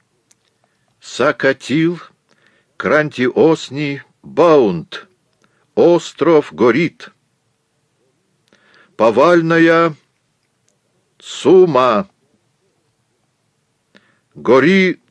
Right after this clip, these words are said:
трупов. Авансом пятьсот. Корреспондент». Эфиопы закатили грандиозный бунт, остров горит, повальная чума,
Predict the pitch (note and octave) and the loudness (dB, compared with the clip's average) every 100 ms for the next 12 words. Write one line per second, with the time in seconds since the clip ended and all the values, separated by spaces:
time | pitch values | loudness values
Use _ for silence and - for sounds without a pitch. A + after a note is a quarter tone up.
0 | _ - A2+ G#3 G3 - A2 D#2+ - - | _ -2 2 4 2 0 0 0 -6 -20
1 | _ _ _ _ _ _ _ _ _ _ | _ _ _ _ _ _ _ _ _ _
2 | G2+ G2 - F3+ F3+ - F3+ E3+ D3+ A#2+ | -2 0 2 0 -2 -2 2 2 0 -8
3 | _ _ _ _ _ - C#3 C#3+ - E3+ | _ _ _ _ _ -2 0 0 -4 0
4 | F#3+ A2+ - - _ _ _ _ _ _ | 2 2 -4 -20 _ _ _ _ _ _
5 | _ _ _ _ _ _ - D#3 D#3 D#3 | _ _ _ _ _ _ 0 2 2 0
6 | - - B2+ G#2+ A2+ E2 - - _ _ | -4 -4 -4 0 -2 -2 -16 -20 _ _
7 | _ _ _ _ - F#2+ A2 A2+ G#2 G2+ | _ _ _ _ -8 -4 0 0 0 -2
8 | G2 C#2+ F2+ G2+ F2+ G2+ F2+ E2+ F2 F2+ | -2 -4 -4 -2 -2 -4 -4 -4 -4 -2
9 | F2 E2+ D#2+ C#2 D3 C3+ - F#2+ - E2+ | -4 -4 -8 -6 -8 -8 -4 -4 -4 -8
10 | D2 D#2+ D#2+ C3+ _ F2 E2 F2 D#2+ D2+ | -4 -2 -2 -4 _ -2 -2 -2 -4 -6
11 | - F2 D#2 C#3 | -6 -10 -4 -4